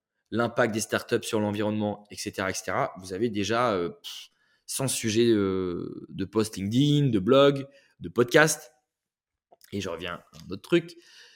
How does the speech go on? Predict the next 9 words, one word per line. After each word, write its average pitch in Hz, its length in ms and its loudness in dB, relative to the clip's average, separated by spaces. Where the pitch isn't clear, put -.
c'est - 160 -4
que 107 60 -2
du 117 100 -4
coup, 160 360 -2
euh, - 80 -6
comme 165 380 6
vous 101 140 -10
savez 113 560 0
créer, - 560 -2